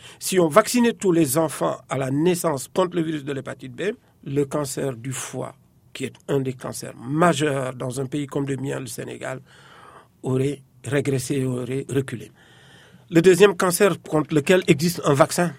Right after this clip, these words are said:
c'est le cancer du col de l'utérus. Il y a un nouveau vaccin contre le papillomavirus qui est extrêmement efficace. Le problème, c'est une stratégie vaccinale qui coûte excessivement cher. Cent vingt dollars par individu dans les pays développés. Il y a des stratégies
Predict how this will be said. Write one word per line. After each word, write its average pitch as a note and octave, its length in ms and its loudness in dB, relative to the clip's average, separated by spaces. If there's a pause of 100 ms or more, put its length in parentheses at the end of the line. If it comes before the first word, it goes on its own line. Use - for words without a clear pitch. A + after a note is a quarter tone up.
c'est - 260 4
le D#3 100 2
cancer D3+ 380 -2
du B2+ 100 -8
col C3+ 320 0
de B2 120 -10
l'utérus. - 640 -14
Il C#3 160 -2
y C#3+ 80 2
a C3+ 80 0
un C3 100 -2
nouveau D3+ 400 2
vaccin D3 400 -4
contre C#3 300 -6
le C3+ 100 -8
papillomavirus C3+ 800 -8
qui - 100 -10
est - 160 -10
extrêmement D#3 720 -2
efficace. C#3+ 420 -8 (340)
Le D3 160 4
problème, E3+ 480 4
c'est D#3 200 -4
une D3+ 80 2
stratégie D3 480 -2
vaccinale D#3 460 -2
qui E3+ 120 -8
coûte - 320 -8
excessivement B2 680 -4
cher. B2+ 360 -10 (320)
Cent E3 280 4
vingt D#3+ 180 4
dollars D#3+ 540 0 (160)
par E3 240 4 (100)
individu D3 640 -4
dans E3+ 220 2
les D3+ 100 0
pays C#3+ 240 -6
développés. B2+ 480 -10 (420)
Il - 80 -10
y C3 60 -4
a B2+ 60 -6
des E3 100 2
stratégies F#3 560 -2